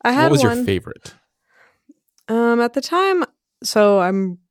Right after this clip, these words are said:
Speaker 1: really into art, and I actually have a different project that I'm sort of working on that has to do with art. But this one was about, like, I knew a lot of people who would go to art museums, and they like art, but they didn't really know how to talk about it,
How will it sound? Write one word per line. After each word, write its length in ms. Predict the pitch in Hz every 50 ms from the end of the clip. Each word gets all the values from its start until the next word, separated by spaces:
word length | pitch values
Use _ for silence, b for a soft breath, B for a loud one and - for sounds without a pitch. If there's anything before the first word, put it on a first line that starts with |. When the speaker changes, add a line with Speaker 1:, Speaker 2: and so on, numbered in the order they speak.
| _ _ _
Speaker 1:
really 480 | 208 214 220 220 226 220 214 208 196 -
into 500 | 196 202 190 - - 190 180 180 175 - -
art, 300 | - 180 180 190 220 - - -
and 80 | 196
I 80 | 190 185
actually 240 | 185 - - 190 185
have 180 | 190 185 175
a 60 | 180
different 480 | 175 180 190 185 - 202 190 180 170 - _ _
project 560 | - - 170 165 - - 180 165 170 - _
that 280 | - 180 185 - - _ _ _ _ _ _ _ _
I'm 100 | 190 185
sort 220 | - - 196 185
of 80 | 175 180
working 300 | 180 175 175 - 190 190
on 140 | 208 247 262
that 100 | 247 220
has 140 | 214 208 -
to 60 | -
do 120 | 190 202 196
with 160 | 190 185 185
art. 380 | - - 190 196 202 214 - B B B B B B B B B B B B _
But 140 | - 190 -
this 200 | - 247 247 -
one 140 | 254 233 220
was 120 | 208 196
about, 580 | 202 185 190 185 185 185 185 185 185 180 - _ _ _ _ _ _ _ _ -
like, 100 | 208 202
I 100 | 214 214
knew 140 | 214 240 262
a 60 | 285 285
lot 160 | 269 247 233
of 120 | 226 -
people 340 | - 202 190 - - 185 180
who 120 | 180 185
would 280 | 185 180 180 180 _ -
go 160 | - 190 196 190
to 60 | 190
art 160 | 175 175 180
museums, 600 | 185 185 190 185 - 180 175 170 170 175 180 - - _
and 280 | - 175 175 175 180 -
they 140 | 185 185
like 260 | 196 214 226 240 233 214
art, 300 | 202 196 196 190 - - -
but 100 | 202 185
they 80 | - 220
didn't 160 | 233 254 269
really 160 | 277 269 247
know 140 | 220 202 196
how 80 | 185 185
to 80 | 180 175
talk 260 | - - 185 180 -
about 220 | 196 208 208 214 214
it, 140 | 214 208